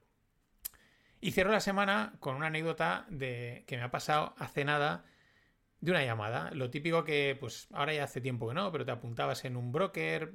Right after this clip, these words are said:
a ver, a te-, metes ahí tus datos, pruebas, tal, y luego, pues, esos datos los venden y de vez en cuando recibes alguna llamada. Las típicas llamadas eran de, "Hola, quiero ofrecerle acciones", "Hola, eh, una oportunidad", ¿no? O, "Es que necesitas un asesor y yo te voy a mover el dinero" y tal.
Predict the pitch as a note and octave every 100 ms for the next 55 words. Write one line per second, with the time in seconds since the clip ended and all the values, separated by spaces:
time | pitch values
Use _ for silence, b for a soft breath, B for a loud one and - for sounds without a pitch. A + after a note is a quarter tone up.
0 | - B2 D#3 E3+ C3+ C3 A#2 - C3 C#3+
1 | C#3 C#3 B2+ B2 E3+ F3+ C#3+ - E3+ F3
2 | D3+ C3 - E3+ D3+ A#2 C3 B2 A#2+ B2+
3 | B2 C3 C3+ B2+ A#2+ C#3+ C3+ B2+ B2+ B2
4 | C3 C3 C3 B2+ A#2+ C3+ C3 A#2+ B2+ B2+
5 | A2+ A2+ A2+ - B B B B B -
6 | - E3 D#3 D#3+ D#3 D3+ E3 E3 E3+ D#3+
7 | D#3+ D3+ E3 F3 b b b b - G3+
8 | F#3 B2 - E3+ E3+ D#3 C3 F3 D#3+ C3+
9 | - F3+ C#3 A2 - F#3 F#3 B2 B2 C3+
10 | C#3 F#3 D#3+ D#3 D#3+ D3 D#3 E3 A#2+ D3
11 | F3+ B2+ B2+ D3 - - F#3+ F3+ - C#3+
12 | F#3 F3+ - F3 D3+ D3+ - F#3 F#3 D3
13 | D#3+ E3+ E3 E3 D#3 D3 C#3+ C3+ G3+ F#3+
14 | D#3+ - F3 F#3+